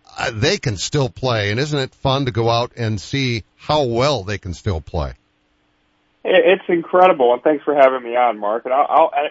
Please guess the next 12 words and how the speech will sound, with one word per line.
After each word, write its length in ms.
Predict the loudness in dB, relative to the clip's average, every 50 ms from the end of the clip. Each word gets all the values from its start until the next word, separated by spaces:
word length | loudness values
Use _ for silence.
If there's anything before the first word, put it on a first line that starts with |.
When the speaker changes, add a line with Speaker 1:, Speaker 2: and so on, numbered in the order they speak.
| -4 -2
Speaker 2:
I'll 180 | -2 -2 0 -2
echo 520 | -4 -6 _ -4 -2 -2 0 0 -2 -4 _ _ -12
Neil's 260 | -8 -6 -6 -6 -6 _ -14
sentiment. 520 | -16 -16 -16 _ _ _ -18 -18 -16 -12 -8
I 120 | -8 -8
think 240 | -8 -8 -12 -10 -6
that's 220 | -2 -2 -2 -2 _ _
the 100 | -14 -14 _ _ -8
biggest 340 | -6 -6 -4 -4 -6 -6 _ _ -6
thing 380 | -4 -4 -4 -4 -6 -10 -14 -14
that 100 | -14 -16 _ _
spectators 560 | -4 -4 -4 -4 _ -8 -8 -6 -6 -6 -8